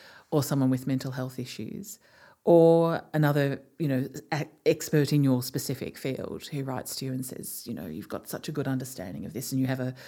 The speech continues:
a, you know, a technical conversation about the data," or whatever. But it was that connection with both the world,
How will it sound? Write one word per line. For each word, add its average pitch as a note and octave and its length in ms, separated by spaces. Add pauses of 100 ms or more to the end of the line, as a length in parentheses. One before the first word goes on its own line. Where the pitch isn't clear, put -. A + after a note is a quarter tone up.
(260)
a, C3 80
you A#2+ 120
know, A2 40
a A2 60
technical D#3 400
conversation C3 680
about B2+ 340
the C3 80
data," C3 380
or C3+ 100
whatever. C3 440 (400)
But G3 100
it G3 80
was G3+ 140
that - 240
connection G3+ 580
with D3 320
both D3 380
the C#3+ 60
world, C#3 580